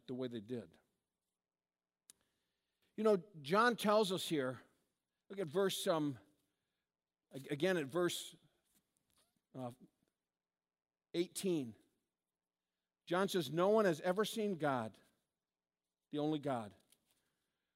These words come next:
who was at the Father's side, and he made him known." Can I tell you a moment of great foolishness in my life? I was a young boy working on the dairy farm. I, I remember this moment. And, and God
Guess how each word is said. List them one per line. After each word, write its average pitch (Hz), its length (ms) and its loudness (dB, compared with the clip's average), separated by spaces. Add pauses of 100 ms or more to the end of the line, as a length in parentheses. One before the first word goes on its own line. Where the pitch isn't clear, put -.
(200)
who 185 60 0
was 180 240 4
at 185 200 -2
the 190 60 -2
Father's 165 400 -2
side, 143 400 -2
and 139 100 -6
he 139 60 -2
made 151 200 -2
him 143 100 -4
known." 127 360 -4 (2000)
Can 190 100 -4
I - 40 0
tell 240 220 6
you 247 140 4
a 196 60 2
moment 202 360 4
of 175 120 4
great 180 280 0
foolishness 180 640 -2
in 165 80 -2
my 151 120 2
life? 143 480 0 (1200)
I 170 60 0
was 208 120 4
a 190 40 0
young 214 180 6
boy 190 220 6
working 180 360 2
on 170 80 2
the 156 60 -2
dairy 160 260 0
farm. 147 260 2
I, 175 60 2
I 180 180 0
remember 208 300 2
this 151 160 0
moment. 156 400 0 (400)
And, 175 160 0
and 190 160 0
God 214 300 4